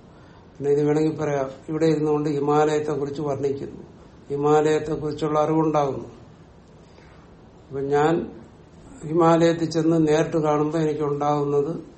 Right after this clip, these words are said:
അപരോക്ഷ ജ്ഞാനം. അതുവരെ ഇവിടെ ഇരുന്ന് പറയുമ്പോൾ എന്റെ ഉള്ളിലുണ്ടാകുന്ന മനോവൃത്തികളെല്ലാം പരോക്ഷ ജ്ഞാനം. ഇങ്ങനെയാണ് ഇതിന്റെ വ്യത്യാസം പറയുന്നത്. ആര് പറയുന്നു?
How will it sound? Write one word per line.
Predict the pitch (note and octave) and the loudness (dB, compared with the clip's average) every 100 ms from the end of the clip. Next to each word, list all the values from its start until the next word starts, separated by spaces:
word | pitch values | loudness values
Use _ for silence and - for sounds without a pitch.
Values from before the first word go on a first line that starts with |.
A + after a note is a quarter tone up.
| - - - - - - - - - - - - - - - | -20 -20 -20 -20 -20 -20 -20 -20 -20 -20 -20 -20 -20 -14 -8
അപരോക്ഷ | C3+ D3+ E3 D#3+ D3 | -2 4 4 4 -2
ജ്ഞാനം. | B2+ A#2 - - - - - - - - - - - - - - - - - | -4 -4 -10 -14 -16 -12 -10 -6 -4 -4 -6 -10 -16 -20 -20 -20 -20 -20 -8
അതുവരെ | C3 D#3+ E3+ F3 | -4 2 2 4
ഇവിടെ | E3 E3+ | 2 2
ഇരുന്ന് | E3+ E3+ E3 | 2 2 0
പറയുമ്പോൾ | D#3+ D#3+ D#3 D#3+ E3 D#3+ D3+ | 0 0 0 0 -2 -4 -4
എന്റെ | D3+ D#3 | -2 -2
ഉള്ളിലുണ്ടാകുന്ന | D3+ D#3 D3+ D3 D3+ D3 D3+ D#3 | -2 -2 -2 -2 0 0 0 -2
മനോവൃത്തികളെല്ലാം | D3+ D3 D#3 D#3 D3 - D3+ D3 C#3+ D#3+ E3 | 0 0 0 0 -2 -4 -6 -4 -4 -4 -2
പരോക്ഷ | D3+ D#3 - | -2 -2 -2
ജ്ഞാനം. | C#3 B2+ B2+ | -6 -8 -6
ഇങ്ങനെയാണ് | C3 C#3 D3 C#3+ D3+ | -8 -4 -2 -2 -4
ഇതിന്റെ | - - - - - - - - D3 | -12 -18 -20 -20 -20 -20 -20 -12 -6
വ്യത്യാസം | D3 C#3+ E3+ E3+ D#3+ C#3+ | -4 -2 2 2 0 -4
പറയുന്നത്. | B2+ - - - - - - - | -6 -8 -12 -18 -20 -20 -20 -8
ആര് | C#3 C#3+ | -4 -2
പറയുന്നു? | C#3+ C#3 C3 C3 B2+ A2 | -2 -2 0 0 -2 -6